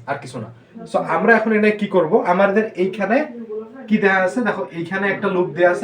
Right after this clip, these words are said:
এখানে একটা লুপ দেয়া আছে, আর মাঝখানে এরকম একটা দেয়া আছে। আমাদের এখানে ভোল্ট মিটার, আমরা কোনো কিছু যদি সা-,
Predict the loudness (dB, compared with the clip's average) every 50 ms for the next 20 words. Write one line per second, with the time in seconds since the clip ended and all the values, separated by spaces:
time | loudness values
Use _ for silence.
0 | -4 -4 -4 -6 -8 -6 -2 0 0 0 0 0 0 0 0 0 -2 -4 -4 -4
1 | -4 -4 -4 -6 -6 -4 -2 -2 -2 -2 -4 -4 -6 -4 -2 -4 -4 -4 -6 -8
2 | -12 -12 -12 -16 -18 -20 -20 -6 0 2 2 2 4 4 2 2 4 4 4 4
3 | 4 2 2 4 6 6 6 6 4 2 2 2 2 2 0 -2 -4 -6 -4 0
4 | 0 -2 0 0 -2 -2 -2 -4